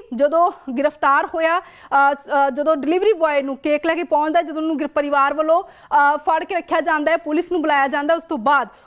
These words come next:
ਉਹ ਡਿਲੀਵਰੀ ਬੁਲਾਏ, ਬੁਆਏ ਕਲੀਅਰ ਕਰਦਾ ਹੈ ਕਿ, ਅ, ਨਿਊ ਇੰਡੀਆ ਬੇਕਰੀ ਤੋਂ ਹੀ ਇਹ ਕੇਕ ਲੈ ਕੇ ਆਇਆ ਸੀ। ਹਾਲਾਂਕਿ ਆਰਡਰ ਜਿਹੜਾ ਹੈ ਉਹ ਕਾਨਾ ਬੇਕਰੀ ਤੋਂ ਹੁੰਦਾ ਹੈ। ਫਿਲਹਾਲ ਇਸ ਵੇਲੇ ਦੀ, ਅ, ਵੱਡੀ ਖਬਰ ਤੁਹਾਨੂੰ ਦੱਸ ਦਿੰਦੇ ਹਾਂ ਕਿ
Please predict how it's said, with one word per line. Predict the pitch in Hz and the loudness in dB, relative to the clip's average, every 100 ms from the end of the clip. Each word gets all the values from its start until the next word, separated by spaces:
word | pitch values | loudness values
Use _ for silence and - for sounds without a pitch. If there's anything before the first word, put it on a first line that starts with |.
| - | -2
ਉਹ | 311 | -2
ਡਿਲੀਵਰੀ | 254 320 370 440 | 0 0 2 0
ਬੁਲਾਏ, | 381 302 294 | 2 0 0
ਬੁਆਏ | 285 285 285 | 0 0 0
ਕਲੀਅਰ | 294 294 311 | -2 -4 -2
ਕਰਦਾ | 285 247 240 | -2 -2 0
ਹੈ | 302 | -2
ਕਿ, | 302 359 381 - - - 294 | 0 0 0 -2 -6 0 0
ਅ, | |
ਨਿਊ | 285 370 440 | 0 -2 0
ਇੰਡੀਆ | 349 311 285 | 0 0 -2
ਬੇਕਰੀ | 277 277 294 311 | -2 -4 -6 -4
ਤੋਂ | 302 294 | -2 -2
ਹੀ | 269 | -2
ਇਹ | 320 277 | -2 -4
ਕੇਕ | - 269 269 294 | -2 -2 -2 -2
ਲੈ | 269 | -4
ਕੇ | 254 277 | -2 -2
ਆਇਆ | 240 247 | -2 -2
ਸੀ। | 262 349 | -4 -2
ਹਾਲਾਂਕਿ | 254 254 269 320 330 - - | -2 -2 -2 -2 -2 -8 -4
ਆਰਡਰ | 262 269 311 392 | 2 2 2 -4
ਜਿਹੜਾ | 302 277 | -2 0
ਹੈ | 277 311 | 0 0
ਉਹ | 302 294 | 0 0
ਕਾਨਾ | 285 269 285 | 0 0 -2
ਬੇਕਰੀ | 254 240 247 | -2 -4 -6
ਤੋਂ | 240 233 | -6 -6
ਹੁੰਦਾ | 226 | -4
ਹੈ। | 233 | -4
ਫਿਲਹਾਲ | 269 285 320 403 | -2 0 0 0
ਇਸ | 370 | -4
ਵੇਲੇ | 311 302 | -4 -2
ਦੀ, | 294 349 | 0 0
ਅ, | 370 - _ 269 269 | -2 -12 _ 0 2
ਵੱਡੀ | 254 262 330 480 | 2 -2 0 -2
ਖਬਰ | 349 330 | 0 -2
ਤੁਹਾਨੂੰ | 339 320 | -2 -4
ਦੱਸ | 294 | -4
ਦਿੰਦੇ | 277 320 | -2 -2
ਹਾਂ | 339 | -2
ਕਿ | 339 370 | 0 0